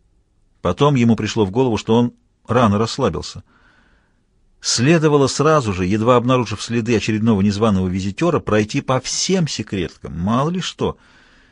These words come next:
В шкафу под бельём вполне может покоиться мешочек с полуфунтом гашиша,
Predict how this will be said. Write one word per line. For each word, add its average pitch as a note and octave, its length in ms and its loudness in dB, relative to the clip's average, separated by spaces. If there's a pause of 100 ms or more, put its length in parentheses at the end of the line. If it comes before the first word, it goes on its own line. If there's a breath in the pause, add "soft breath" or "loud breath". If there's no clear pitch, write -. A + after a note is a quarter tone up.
(400 soft breath)
В - 100 -10
шкафу D3+ 400 2
под D#3 180 0
бельём D#3 400 2
вполне D#3 400 2
может C3 220 -2
покоиться B2 480 0
мешочек B2 480 -2
с - 60 -8
полуфунтом B2 600 -2
гашиша, C3+ 540 -4